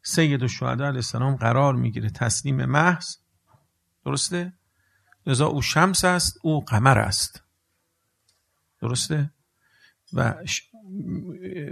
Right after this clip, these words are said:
به مقامی رسیده حضرتشون که جمیع شهدا، جمیع شهدا غبطه می‌خورن به حال او. اصلاً قمر بنی هاشم علیه السلام قابل مقایسه با کسی نیست. تسلیب حضرت رو هم که در کربلا همه دیدن دیگه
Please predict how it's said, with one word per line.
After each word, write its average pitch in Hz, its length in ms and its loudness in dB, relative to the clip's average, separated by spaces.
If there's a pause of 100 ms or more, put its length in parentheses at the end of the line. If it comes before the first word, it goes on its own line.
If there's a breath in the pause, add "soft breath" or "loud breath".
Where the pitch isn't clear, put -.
به 135 140 2
مقامی 160 580 6
رسیده 165 460 0
حضرتشون 156 560 0
که 147 120 -2
جمیع 143 480 4
شهدا، 123 480 -2
جمیع 190 440 6
شهدا 113 440 -6 (460)
غبطه 143 380 2
می‌خورن 160 440 -2
به 113 60 -2
حال 120 220 -2
او. - 240 -12 (680 soft breath)
اصلاً 147 180 -2
قمر 135 380 0
بنی 113 240 -2
هاشم 123 520 -4 (360)
علیه 117 180 -2
السلام 120 400 -2
قابل 139 500 2
مقایسه 120 560 2
با 107 120 -2
کسی - 320 -6
نیست. - 440 -10 (2250 loud breath)
تسلیب 196 500 6
حضرت 165 460 4
رو 175 60 4
هم 160 100 4
که 151 100 0
در 139 180 2
کربلا 131 440 4
همه 131 200 6
دیدن 120 460 0
دیگه 104 380 -4